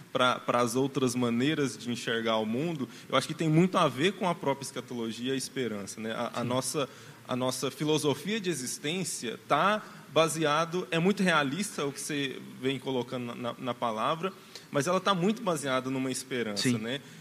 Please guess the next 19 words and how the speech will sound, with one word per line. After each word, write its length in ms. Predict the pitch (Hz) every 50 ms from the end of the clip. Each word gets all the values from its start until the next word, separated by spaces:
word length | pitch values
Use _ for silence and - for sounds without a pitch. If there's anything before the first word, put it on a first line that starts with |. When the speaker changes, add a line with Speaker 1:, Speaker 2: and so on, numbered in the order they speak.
| 156 -
Speaker 1:
É 160 | - 123 123 -
uma 140 | 147 147 156
esperança 640 | 151 - - 165 147 135 139 147 156 156 - - 175 160 156 156 151 151 147 139 135 127 131
definitiva, 1040 | 170 208 214 214 - 196 202 190 180 165 - - - 143 131 123 113 101 104 104 107
Speaker 2:
Sim. 140 | - - 123
Speaker 1:
porque 380 | - 127 - 156 160 156 - - - - - - - -
isso 500 | 160 175 202 226 226 226 - - 180 156 123 147
vai 260 | 135 139 151 160 160
justamente, 840 | 143 180 208 - - 214 190 180 170 170 170 165 - - 160 - - -
é, 320 | 131 139 139 135 131 131 131
proteger 680 | - - - 190 226 240 233 233 202 170 127 135 156
o 80 | 165 156
nosso 260 | 147 139 135 - -
coração 720 | - 135 131 120 113 - - - - 196 208 220 190 139 113 - - - - - - - -
da, 560 | 143 143 147 151 160 160 160 156 151 143 131
das 320 | 127 127 139 156 156 -
falsas 400 | - 180 170 185 185 - 185 160
esperanças 760 | 160 156 - - 165 156 139 131 135 151 190 220 - - 320 131
Speaker 2:
Sim. 240 | 120 113 120 -